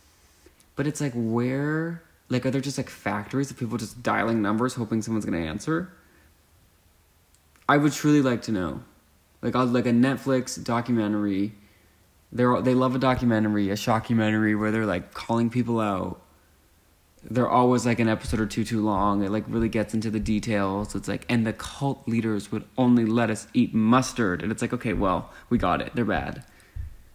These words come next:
But, like, you know, maybe a three-part documentary would have worked. We don't have to get into the nitty-gritty of, like, what the cafeteria looked like.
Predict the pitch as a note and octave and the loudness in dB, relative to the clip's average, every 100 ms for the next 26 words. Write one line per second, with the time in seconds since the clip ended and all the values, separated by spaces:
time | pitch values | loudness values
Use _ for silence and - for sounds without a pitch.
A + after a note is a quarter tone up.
0 | - - - F#2+ - - - - - - | -14 -6 -4 -4 -8 -18 -20 -12 -6 -6
1 | - - A2+ G2+ G#2+ A2+ A2+ B2+ B2 A#2+ | -6 -4 -2 2 4 2 4 6 6 4
2 | A2 F#2 - F#2 F#2 F2+ F2 F2+ C#2 - | 0 0 0 -2 -2 -2 -2 -2 -2 -6
3 | A2 A2 A#2 A2 A2 A2 A2+ A#2 A2 G#2+ | -2 0 0 0 0 2 4 4 4 2
4 | A#2 A2 F#2+ G2 G2 A2 G2+ A#2 G#2+ G#2+ | 4 4 2 0 -2 -2 -4 -4 -4 -4
5 | - A#2 F#2 E2 - - - | -2 0 0 -2 -6 -8 -10